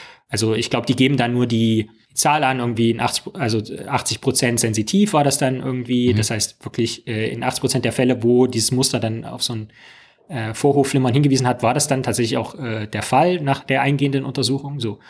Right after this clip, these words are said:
Speaker 1: Und das ist ja an sich schon mal gut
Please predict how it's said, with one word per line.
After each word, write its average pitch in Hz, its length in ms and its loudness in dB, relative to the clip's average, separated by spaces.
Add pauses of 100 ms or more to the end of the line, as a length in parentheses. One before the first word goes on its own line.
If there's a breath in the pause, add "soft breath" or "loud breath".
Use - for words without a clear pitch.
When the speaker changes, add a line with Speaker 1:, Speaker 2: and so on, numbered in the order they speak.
(640 loud breath)
Speaker 1:
Und 123 420 -2 (300)
das 139 180 0
ist 196 100 2
ja 170 100 2
an 147 100 2
sich 165 160 0
schon 165 120 -2
mal 147 160 -2
gut - 340 -2